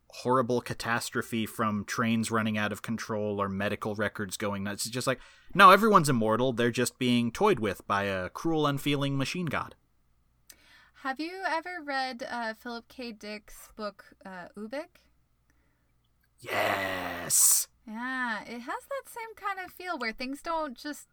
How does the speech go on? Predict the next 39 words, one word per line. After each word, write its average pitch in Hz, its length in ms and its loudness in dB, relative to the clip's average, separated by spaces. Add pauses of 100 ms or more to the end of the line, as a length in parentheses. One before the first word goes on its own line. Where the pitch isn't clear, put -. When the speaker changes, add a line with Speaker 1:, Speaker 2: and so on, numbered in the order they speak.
Speaker 2:
quite 277 240 -4 (140)
make 247 260 -8
sense 285 460 -6
and 220 120 -6
stuff 240 260 -10
happens, 262 600 -4
it 214 80 -16
doesn't, 202 360 -12 (600)
doesn't 220 360 -10
follow 208 380 -8
through 220 600 -8
and 175 420 -14 (640)
goes 196 260 -14
back 190 200 -10
and 196 140 -12
forth. 196 340 -12 (1160)
Speaker 1:
Atmon 285 400 -2
does 254 220 4
feel 214 180 4
like 170 160 4
a 147 60 4
very 131 240 4
P - 240 -2
D 127 160 2
K 127 240 0
series, 123 480 2
<laughs> - 20 4
actually. 113 580 4 (360)
Speaker 2:
Yeah, 226 560 2
it 208 160 -10
really, 240 360 -10
I 226 140 2
mean, 240 120 0
for 240 160 -4
children, 220 560 -6 (340)
but, 208 160 -8
like, 190 360 -8
<laughs> 294 260 2 (100)
Speaker 1:
Yeah. 120 420 4